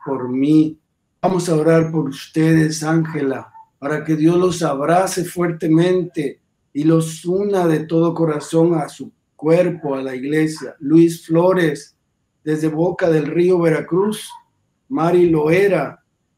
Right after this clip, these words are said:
oración por la familia Esparza López. Pati Imperial, "La oración es poderosísima". Claro que sí, y vamos a practicarla. Muchos sabemos de la oración, pero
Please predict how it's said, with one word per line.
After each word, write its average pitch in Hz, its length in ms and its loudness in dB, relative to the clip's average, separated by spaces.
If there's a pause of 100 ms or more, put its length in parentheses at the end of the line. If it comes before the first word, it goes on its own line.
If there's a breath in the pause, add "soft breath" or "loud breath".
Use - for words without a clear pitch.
oración 156 560 -4
por 165 140 -4
la 151 120 -4
familia 147 480 -2
Esparza 151 960 -8
López. 160 500 0
Pati 190 420 0
Imperial, 165 880 2 (640)
"La 165 260 2
oración 165 600 4
es 220 120 2
poderosísima". 170 1080 -2
Claro 214 500 -4
que 127 140 -18
sí, 208 640 -8
y 147 120 -8
vamos 196 560 0
a 165 180 -4
practicarla. 160 1120 -4 (460)
Muchos 240 560 0
sabemos 180 480 -2
de 175 80 -2
la 165 120 0
oración, 175 640 -2
pero 160 320 -4